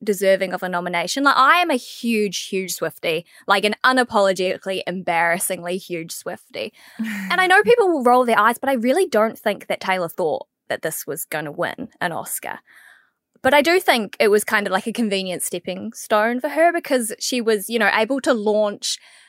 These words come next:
Speaker 1: director Swift, which is now clearly sort of a career that she wants to go down. She was at film festivals. She played at, like,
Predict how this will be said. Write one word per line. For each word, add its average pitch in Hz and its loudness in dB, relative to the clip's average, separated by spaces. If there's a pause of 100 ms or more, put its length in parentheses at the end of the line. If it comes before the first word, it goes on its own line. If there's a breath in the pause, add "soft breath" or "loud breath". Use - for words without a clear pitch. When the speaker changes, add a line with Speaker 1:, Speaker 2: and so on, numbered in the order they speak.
(140)
Speaker 1:
director 190 -2
Swift, - -4
which 220 0
is 220 0
now 214 0
clearly 196 -2
sort 180 -4
of 175 -8
a 170 -4
career 175 -4
that 151 -6
she 180 -6
wants 160 -10
to 175 -14
go 156 -6
down. 170 -2 (360 soft breath)
She 349 2
was 311 4
at - 2
film 233 2
festivals. 196 -4
She - -4
played 233 -2
at, 320 0
like, 240 -6